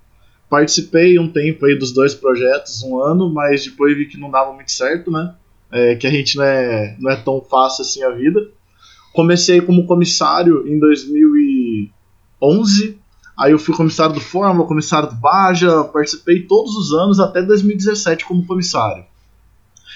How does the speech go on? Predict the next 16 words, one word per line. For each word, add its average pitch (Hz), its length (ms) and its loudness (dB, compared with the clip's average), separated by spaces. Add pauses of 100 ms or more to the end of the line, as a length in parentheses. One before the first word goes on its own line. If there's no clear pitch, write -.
(140)
Nisso 180 460 4
eu 165 100 4
fundei 175 320 2
a 180 40 6
equipe 180 220 -6
de 175 120 0
Fórmula 165 500 0
também, 151 220 -4
eu 151 80 -2
fiquei 151 300 -2
quatro - 460 -4
anos 151 300 -4
no 135 80 -10
Fórmula, 160 420 -6
no 139 300 0
AET-, 139 340 -2